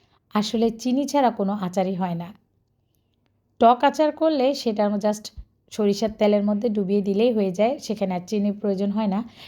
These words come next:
কিন্তু টক, মিষ্টি, ঝাল আচারের ক্ষেত্রে অবশ্যই, অবশ্যই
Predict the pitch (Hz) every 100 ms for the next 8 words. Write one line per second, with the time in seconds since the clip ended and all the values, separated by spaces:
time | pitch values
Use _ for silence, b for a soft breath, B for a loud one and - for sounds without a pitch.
0 | - 226 202 208 - 233 226 - 240 240
1 | 247 233 196 190 190 190 196 196 185 -
2 | 269 - 233 262 b b _ - 202 196
3 | 208 - 214 190 185 208